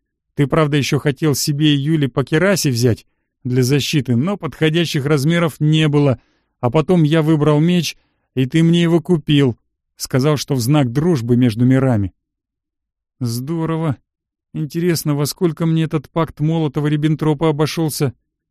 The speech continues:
"Но это ещё не всё", улыбнулся Рэмко.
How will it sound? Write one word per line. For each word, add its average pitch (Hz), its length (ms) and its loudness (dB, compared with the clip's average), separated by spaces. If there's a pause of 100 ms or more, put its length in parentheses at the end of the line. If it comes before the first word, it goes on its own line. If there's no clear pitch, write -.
(420)
"Но 123 220 4
это 165 200 0
ещё 156 300 0
не 160 160 2
всё", 165 500 0 (400)
улыбнулся 135 580 -2
Рэмко. 117 380 -2